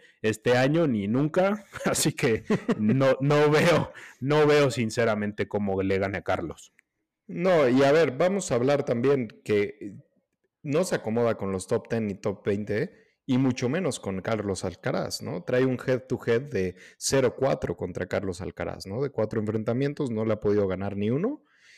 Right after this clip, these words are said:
Speaker 2: Y también Tsitsipas trae cuarenta minutos más de tiempo en la cancha, ¿no? Entonces eso también le favorece un poco a Alcaraz, llega un poco más fresco, y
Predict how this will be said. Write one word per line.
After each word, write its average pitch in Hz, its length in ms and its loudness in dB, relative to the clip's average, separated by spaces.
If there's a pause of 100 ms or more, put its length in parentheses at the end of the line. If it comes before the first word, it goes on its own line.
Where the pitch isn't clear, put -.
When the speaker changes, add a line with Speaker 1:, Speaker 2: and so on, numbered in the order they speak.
(180)
Speaker 2:
Y 147 140 0
también 139 400 2
Tsitsipas 131 640 -2
trae 127 380 2 (840)
cuarenta 131 460 2
minutos 117 500 -2
más 110 220 -4
de 101 100 -4
tiempo 107 340 -2
en 101 80 -4
la 90 100 -6
cancha, 101 440 -6
¿no? 95 140 -10
Entonces 104 340 -8
eso 107 140 -8
también 101 380 -2
le 98 80 -4
favorece 95 460 -6
un 98 80 -8
poco 98 220 -8
a - 20 -2
Alcaraz, 117 460 -2
llega 101 180 -4
un 95 100 -8
poco 95 220 -10
más 101 260 -6
fresco, 143 520 -2 (420)
y 220 420 2